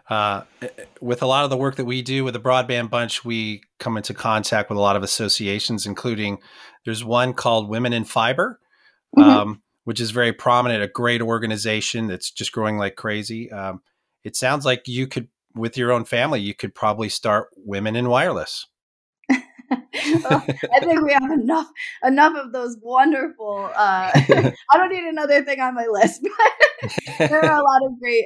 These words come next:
Speaker 2: um, great groups like that out there. And I actually did look into Women in Fiber,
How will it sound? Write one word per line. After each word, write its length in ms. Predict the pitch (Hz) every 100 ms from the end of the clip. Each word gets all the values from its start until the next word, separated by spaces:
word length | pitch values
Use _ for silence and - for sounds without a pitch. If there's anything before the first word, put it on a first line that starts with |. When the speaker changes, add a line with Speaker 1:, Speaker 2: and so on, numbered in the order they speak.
| -
Speaker 2:
um, 520 | 220 214 208 202 185 _ 220
great 400 | 226 226 214 - - - - - 220
groups 320 | 240 233 220
like 280 | 202 190 190
that 200 | 185 185
out 180 | 185 -
there. 280 | 190 180 190
And 240 | 202 196 190
I 180 | 226 240 214
actually 340 | 262 220 208
did 200 | 202 196
look 160 | 196 214
into 320 | 226 311 294
Women 240 | 196 196 190
in 100 | 190
Fiber, 380 | 185 185 202